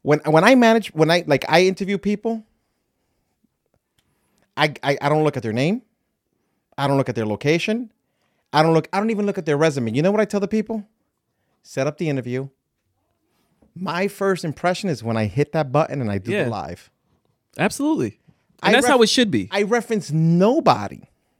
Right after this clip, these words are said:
Speaker 1: or their history for the first fifteen, twenty minutes that I'm interviewing them.
Speaker 2: Mm.
Speaker 1: I wanna know what their technical skills are. I actually troubleshoot them.
Speaker 2: Yeah.
Speaker 1: I wanna know what their background is.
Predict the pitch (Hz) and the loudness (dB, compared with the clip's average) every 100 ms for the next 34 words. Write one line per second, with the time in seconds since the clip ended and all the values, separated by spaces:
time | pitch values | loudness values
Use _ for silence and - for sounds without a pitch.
0 | _ _ _ _ _ _ _ 135 147 147 | _ _ _ _ _ _ _ 0 2 4
1 | 139 104 226 - 139 117 113 - _ _ | 0 2 0 0 -8 -6 -6 -10 _ _
2 | _ _ 139 131 - 180 165 - 180 180 | _ _ 0 0 2 0 0 -6 -6 -8
3 | - 165 156 151 131 127 135 131 104 101 | -6 -6 -4 -2 -2 -2 -2 -4 -8 -8
4 | 82 73 _ _ _ _ _ _ 127 143 | -10 -16 _ _ _ _ _ _ -4 -2
5 | 127 101 104 _ _ _ _ _ _ _ | 0 -2 -8 _ _ _ _ _ _ _
6 | _ - 151 180 156 139 117 104 101 147 | _ -2 2 2 2 0 0 -4 -8 -10
7 | 170 175 - 165 147 151 156 - 147 156 | -8 -10 -6 -8 -4 -6 -6 -2 -2 -2
8 | 110 95 117 139 - 180 202 214 - _ | -8 -6 -6 -4 -4 -6 -4 -8 -10 _
9 | _ - 123 104 107 _ _ _ _ _ | _ -8 -4 -4 -8 _ _ _ _ _
10 | _ _ 120 123 120 107 104 90 123 143 | _ _ -6 -4 -2 -4 -6 -2 -2 -2
11 | 156 160 165 170 | -6 -4 -4 -6